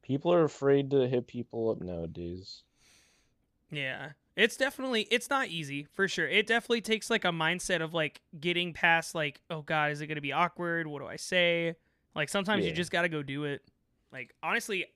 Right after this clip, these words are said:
Speaker 2: how I got to know a lot of people is I asked them for how much their features were. And I,
Speaker 1: Yeah.
Speaker 2: yeah, I met a lot of people that way, weirdly enough. And then, uh, this, these interviews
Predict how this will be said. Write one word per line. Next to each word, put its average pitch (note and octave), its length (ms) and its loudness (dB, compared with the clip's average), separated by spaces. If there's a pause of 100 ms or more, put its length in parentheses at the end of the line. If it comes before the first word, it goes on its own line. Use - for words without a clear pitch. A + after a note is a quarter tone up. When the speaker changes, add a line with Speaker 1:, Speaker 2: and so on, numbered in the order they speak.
Speaker 2:
how D#3+ 180 -6
I F3 120 2
got F3+ 200 -2
to E3+ 80 -8
know D#3+ 140 -6
a D3 40 -6
lot C#3+ 160 -4
of D3 80 -6
people D#3 200 -12
is D3+ 80 -8
I D3+ 120 2
asked D#3 280 -2
them D#3 160 -10
for C#3 320 -12 (380)
how E3 140 -8
much E3 260 -8
their D3 120 -6
features D3 420 -10
were. C#3 300 -10 (920)
And D3 120 -2
I, D3 240 0
Speaker 1:
Yeah. G2+ 240 0 (260)
Speaker 2:
yeah, C#3+ 240 -2
I C#3+ 60 -2
met E3 160 -4
a D#3 40 -2
lot D3+ 200 -2
of D3 80 -10
people D#3 220 -10
that C#3+ 200 -6
way, D3 260 -6 (260)
weirdly D#3+ 400 -6
enough. D#3 360 -6 (640)
And D3 200 -8
then, D3 560 -10 (220)
uh, D3+ 200 0
this, D#3+ 280 -6 (120)
these D#3+ 180 -6
interviews D3+ 560 -4